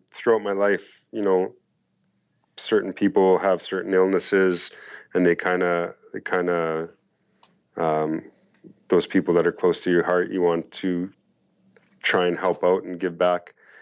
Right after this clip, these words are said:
Uh, so every month on my Facebook page, I, I do a, uh, for likes and for shares and everything like that, I do a, um, usually donation, uh, to a given, uh, charity,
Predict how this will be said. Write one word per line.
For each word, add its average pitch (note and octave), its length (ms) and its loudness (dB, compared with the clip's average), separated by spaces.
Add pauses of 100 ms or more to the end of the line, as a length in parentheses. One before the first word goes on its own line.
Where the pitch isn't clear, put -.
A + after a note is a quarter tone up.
(160)
Uh, E2 320 -2
so - 240 0
every F2+ 200 0
month F2 360 -2
on F2 80 0
my E2+ 120 0
Facebook E2+ 500 -2
page, E2+ 520 0
I, F2 280 2 (260)
I F2+ 100 2
do F2+ 240 -2
a, E2+ 200 4
uh, D#2+ 400 0 (720)
for - 220 0
likes G2 400 0
and E2+ 120 -4
for - 120 -10
shares F2 500 0
and F2 80 0
everything E2 400 -4
like E2 180 -2
that, E2+ 280 0
I E2+ 100 -2
do F2 280 0
a, E2+ 640 2
um, E2+ 240 -4 (640)
usually G#2 360 2
donation, F2 760 0 (280)
uh, F2+ 320 -6
to G2 400 2 (220)
a G2 60 4
given, F#2 520 0 (720)
uh, E2 300 0 (240)
charity, G2 580 0